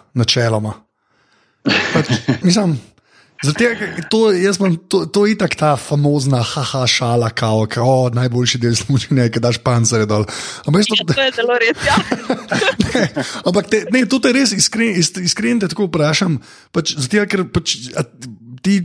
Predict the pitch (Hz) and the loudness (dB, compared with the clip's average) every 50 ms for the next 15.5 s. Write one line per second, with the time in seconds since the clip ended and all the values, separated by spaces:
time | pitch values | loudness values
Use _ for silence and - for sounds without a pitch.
0 | 160 151 156 160 165 165 180 196 185 - - - 180 185 185 196 190 175 156 - | -2 0 2 2 4 4 2 2 0 0 0 0 0 0 0 2 0 0 0 0
1 | 170 180 180 185 165 - - 160 185 190 180 185 175 139 - - - 233 254 - | 0 0 0 0 0 0 0 0 2 2 2 2 2 2 0 -2 -4 -2 -2 0
2 | 226 202 180 - 175 156 147 160 - - 185 160 139 - 156 143 180 202 180 - | 0 0 0 -2 -2 -4 -6 -4 -2 2 2 2 2 0 -2 -4 -4 -2 -2 -2
3 | - 196 190 190 180 - 196 175 - - 190 175 165 156 160 - - 156 151 151 | -2 -2 -2 0 0 0 0 -2 0 -2 -2 0 0 0 0 2 2 2 2 2
4 | 151 - 185 156 147 147 147 147 147 143 - 160 - - 156 147 139 - - 139 | 2 0 0 0 2 2 2 2 2 2 2 0 0 2 0 0 -2 0 0 -2
5 | 120 120 135 127 120 123 123 117 117 110 107 101 - 110 104 101 101 - - 110 | 0 2 2 2 2 2 2 2 2 0 -2 -6 -6 -4 -6 -6 -6 -6 -8 -6
6 | 98 104 117 110 110 113 117 104 - - - - - - - - - _ _ - | -6 -6 -4 -2 0 0 0 0 -2 -6 -20 -20 -20 -20 -20 -20 -20 _ _ -2
7 | 127 117 - 165 131 - 156 139 - 320 147 139 226 359 392 - 403 370 - 339 | -2 -2 -2 -4 -4 -2 0 2 2 2 2 2 2 2 0 -2 -8 -12 -10 -10
8 | - - 349 349 349 - - 302 294 320 269 - 320 330 311 311 311 311 311 285 | -10 -6 -6 -6 -8 -8 -10 -10 -10 -10 -8 -6 -4 -2 0 2 2 2 0 0
9 | - 285 277 240 - 320 302 302 302 262 - 294 302 285 311 302 311 302 247 _ | -2 -6 -6 -2 0 2 2 2 2 0 0 0 0 2 2 2 2 0 0 _
10 | - 311 302 302 - - _ 214 233 233 _ 208 196 208 233 240 220 220 220 214 | 0 0 0 0 -2 -6 _ -6 -6 -6 _ -4 -2 -2 -2 -2 -4 -4 -4 -6
11 | - - 214 208 214 220 226 220 - 220 214 240 254 202 220 214 220 202 196 185 | -6 -4 0 0 2 2 0 -2 -4 -4 -2 -2 -2 -2 0 0 2 2 2 0
12 | 190 190 175 104 110 110 117 - - 143 156 143 147 - - - 233 - 220 220 | -2 -2 0 0 0 0 0 0 2 2 4 4 2 2 2 0 2 2 2 4
13 | 220 220 220 220 - - - - 160 - - - - - 294 302 302 302 320 285 | 4 4 2 0 -4 -8 -6 -4 -4 -4 -4 -8 -12 -10 -4 -2 0 0 0 0
14 | 320 - - 294 302 294 320 277 269 254 262 269 - - 233 202 190 220 226 220 | -2 -2 0 0 0 0 0 0 2 2 2 0 0 -4 -10 -8 -6 -4 -4 -4
15 | 214 220 214 - 247 220 208 202 202 | -4 -4 -4 -4 -4 0 2 2 2